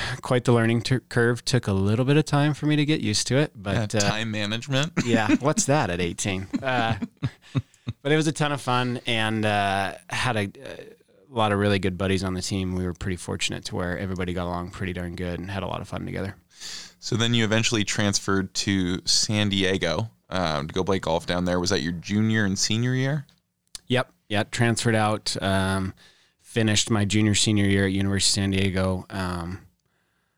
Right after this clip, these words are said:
Speaker 1: which was kind of the number two when I was trying to decide where I was gonna land. Um, and, uh, quite the different university in of itself and city, right? Seattle's,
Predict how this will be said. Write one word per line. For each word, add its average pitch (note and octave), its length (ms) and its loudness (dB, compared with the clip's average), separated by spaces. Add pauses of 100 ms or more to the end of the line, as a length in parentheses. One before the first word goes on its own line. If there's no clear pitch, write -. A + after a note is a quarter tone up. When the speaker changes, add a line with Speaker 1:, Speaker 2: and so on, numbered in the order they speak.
(120)
Speaker 1:
which F#2+ 220 -2
was F#2+ 160 2
kind A2+ 220 0
of G2 40 0
the F#2+ 80 2
number G2 320 2
two G#2 440 2
when A#2 180 4
I B2+ 120 4
was C3+ 420 4
trying C#3 220 4
to C3+ 80 6
decide C#3 360 4
where C3+ 140 6
I - 20 4
was C3 140 2
gonna C3+ 180 4
land. C3+ 380 4 (160)
Um, F#2+ 600 0 (720)
and, F#2 480 0
uh, E2 360 -2 (920)
quite G#2+ 340 2
the G#2+ 100 2
different G2+ 680 0
university G2+ 600 2
in G2 140 2
of F#2+ 100 2
itself F#2+ 540 0
and G2 240 -2
city, E2+ 320 0
right? F2+ 320 -2
Seattle's, F#2+ 600 0